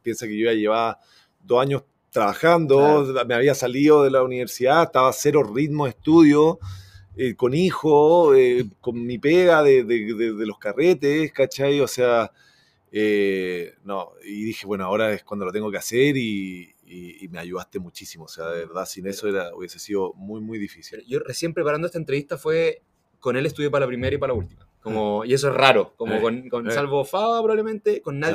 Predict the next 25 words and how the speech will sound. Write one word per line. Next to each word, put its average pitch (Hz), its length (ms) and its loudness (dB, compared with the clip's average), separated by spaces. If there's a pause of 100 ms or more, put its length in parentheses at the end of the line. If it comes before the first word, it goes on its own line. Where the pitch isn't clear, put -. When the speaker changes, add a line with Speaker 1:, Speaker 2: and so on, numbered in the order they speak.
Speaker 1:
Claro. 160 100 -2
Speaker 2:
más. - 240 -6 (1000)
Y 139 60 -8
acá 139 140 2
en 196 80 -4
paralelo 196 300 4
dije, 190 360 2
"Bueno, 147 180 0
eso 135 160 -6
fue 147 140 0
derecho", 127 420 0
y 117 140 -10
la, 107 240 -6
la 113 140 -12
sacaste, - 560 -12
tomaste 120 320 -4
con 107 160 -2
profesores 110 400 -4
en 117 80 -8
paralelo 113 260 -2
conmigo 120 240 -2
que 123 60 2
eran 113 340 -4
difíciles, 107 800 -6
de 107 80 -6